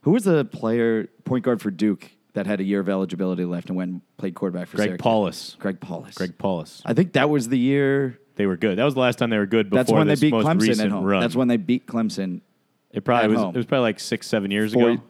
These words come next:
Speaker 1: four, three years ago. Four years ago.
Speaker 2: Sure.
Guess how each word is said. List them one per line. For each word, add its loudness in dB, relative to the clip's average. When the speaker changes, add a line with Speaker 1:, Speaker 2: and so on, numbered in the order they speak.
Speaker 1:
four, 2
three -2
years -6
ago. -14
Four -6
years -8
ago. -16
Speaker 2:
Sure. -4